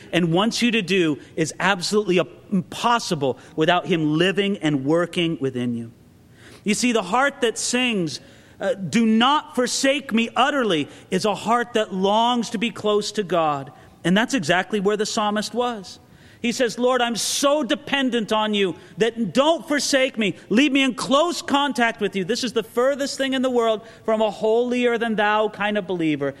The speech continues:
but it's a man in great dependence upon God and his word. Now,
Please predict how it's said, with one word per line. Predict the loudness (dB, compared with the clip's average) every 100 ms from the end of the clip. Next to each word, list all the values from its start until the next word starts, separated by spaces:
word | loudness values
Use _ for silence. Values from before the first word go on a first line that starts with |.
| -16 -6
but | -2
it's | -2 -2
a |
man | -2 0 0 0 -2 -6 -12 -8
in | -4 -4
great | 0 0 0 -2
dependence | -4 -4 -6 -2 0 0 -2 -4 -6
upon | -8 -4 -2 -2 0
God | 0 2 0 -2 -8 -20 -20 -10
and | -2 -2 -2 -4
his | -6 -6
word. | -6 -6 -6 -10 -20 -20 -20 -20 -20 -20 -20 -20 -20 -20 -20 -20 -20 -6
Now, | -6